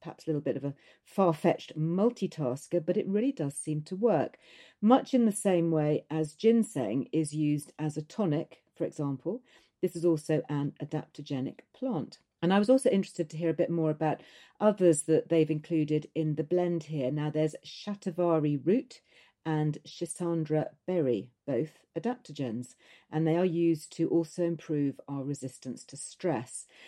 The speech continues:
And interestingly, there's also some limited evidence to suggest that shatavari root may also help with symptoms of menopause. Nowhere near as effective as replacing lost estrogen, though, obviously.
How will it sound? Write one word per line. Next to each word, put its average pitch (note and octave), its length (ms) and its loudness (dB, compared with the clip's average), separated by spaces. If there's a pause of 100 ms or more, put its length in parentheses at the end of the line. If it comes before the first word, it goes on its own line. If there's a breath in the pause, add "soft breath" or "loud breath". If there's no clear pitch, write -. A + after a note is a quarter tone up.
(140 loud breath)
And G#3 100 0
interestingly, G3+ 680 4
there's F3 260 4
also G#3+ 340 0
some F3+ 220 -2
limited B3 400 6
evidence A#2 520 -2
to - 140 -8
suggest D#3 520 -2
that D#3 200 -2
shatavari F3+ 720 -2
root B2 440 -2
may D3+ 220 0
also E3 400 -6
help - 380 -10
with C#3 140 -8
symptoms C3 560 -10
of - 100 -16
menopause. D3+ 840 -8 (560 soft breath)
Nowhere D3 260 -2
near C#3 160 0
as C3+ 140 -6
effective - 560 -10
as C3 240 -10
replacing C3+ 560 -10
lost B2+ 320 -10
estrogen, D#3+ 500 -4
though, D#3+ 260 -4
obviously. D3 640 -6